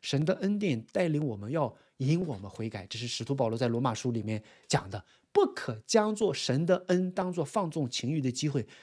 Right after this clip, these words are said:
这是新约里面明确教导的，也是旧约历史当中向我们显明的啊。所以弟兄姊妹，今天我们虽然活在恩典当中，活在基督的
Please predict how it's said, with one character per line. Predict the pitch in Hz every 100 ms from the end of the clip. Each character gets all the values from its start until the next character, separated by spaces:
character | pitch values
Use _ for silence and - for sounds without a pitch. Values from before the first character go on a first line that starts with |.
| -
这 | 190
是 | 180
新 | - 247 247
约 | 254 262
里 | 165
面 | 110 120 110
明 | 123 165
确 | 196 285
教 | 311 247
导 | 123 92
的， | 95 - -
也 | 139
是 | 127
旧 | 185 262
约 | 214 214
历 | 262
史 | 196 - 107
当 | 131 139
中 | 135 139 - -
向 | - 180
我 | 135
们 | 117 123 - _ -
显 | - 135 104
明 | 104
的 | 120
啊。 | 110 95 _ _ -
所 | -
以 | 254
弟 | 233
兄 | 247
姊 | 220
妹， | 156 156
今 | 214
天 | 220 226
我 | 170
们 | 135
虽 | -
然 | 165
活 | 160 135 160
在 | 196 -
恩 | 175 175
典 | 160 117
当 | 107
中， | 104 101
活 | 127
在 | 139 143
基 | 139 156
督 | 143 165
的 | 151 131